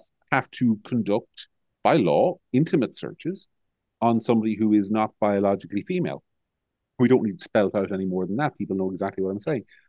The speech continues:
That has to happen. So it's not just the female prisoners who are at risk. It is, uh, female staff in that prison who are being put in that position, which I'm sure they would rather not be in. The last point I'd make on this is that in California, this is what's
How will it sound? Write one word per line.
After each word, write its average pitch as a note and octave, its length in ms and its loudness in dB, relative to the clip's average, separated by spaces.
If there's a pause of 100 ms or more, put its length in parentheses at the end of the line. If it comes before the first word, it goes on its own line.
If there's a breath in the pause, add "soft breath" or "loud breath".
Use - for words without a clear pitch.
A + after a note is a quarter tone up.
(200 soft breath)
That C#3 320 2
has A2 220 -4
to - 100 -6
happen. - 200 -4
So C3+ 80 0
it's C#3 100 0
not F#3 240 0
just E3+ 220 -2
the C3+ 60 -12
female A2+ 380 0
prisoners D3+ 680 -2 (540)
who G#2+ 120 4
are F2 100 2
at - 120 -2
risk. F2 340 -6 (100)
It A2 140 0
is, G2+ 320 0
uh, G2 200 0 (140)
female G#2+ 320 0
staff C3 380 -6 (260)
in G2 120 -6
that E3+ 180 -6
prison D#2+ 320 -8 (400)
who G#2 80 0
are F#2 80 2
being F2+ 280 -4 (220)
put G#2 160 -2
in F#2 220 -6
that F#2 200 -4
position, F2+ 420 -6
which F2+ 160 -10
I'm E2+ 100 -6
sure F2 340 -4 (360)
they F2+ 80 -6
would E2 160 -6
rather E2+ 240 -4
not E2 240 -8
be E2+ 160 -4
in. D#2+ 120 -8 (520 soft breath)
The G#2+ 100 0
last A#2+ 260 2
point A2 200 2
I'd F2+ 100 0
make F#2 160 -4
on F2 100 -4
this F2 180 -6
is E2+ 100 -10
that F2 220 -2
in F#2+ 140 -6
California, F2 640 -4
this G2+ 140 -8
is G#2+ 100 -10
what's F#2+ 180 -6